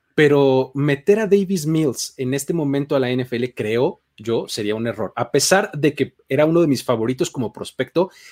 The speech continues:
tiene mucho, mucho por desarrollar Davis Mills. Entonces,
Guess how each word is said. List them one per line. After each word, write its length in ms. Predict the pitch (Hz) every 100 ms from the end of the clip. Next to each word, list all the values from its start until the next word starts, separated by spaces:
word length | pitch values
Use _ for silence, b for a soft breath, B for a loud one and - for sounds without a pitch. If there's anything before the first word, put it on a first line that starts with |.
| b
tiene 220 | - 147
mucho, 640 | 147 151 160 175 - 156 147
mucho 640 | 151 165 190 226 220 185 175
por 140 | 131
desarrollar 540 | 113 117 107 107 101
Davis 260 | 98 98 87
Mills. 300 | 92 - - b b
Entonces, 440 | b 151 170 -